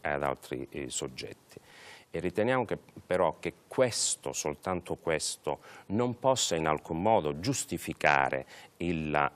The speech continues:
la condanna del Dattolo per il reato di strage. Mm,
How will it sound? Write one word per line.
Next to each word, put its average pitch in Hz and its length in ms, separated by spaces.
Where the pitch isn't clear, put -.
la 92 180
condanna 78 760
del 71 500
Dattolo 71 520
per 73 180
il 71 100
reato 67 380
di 64 140
strage. - 600
Mm, 80 140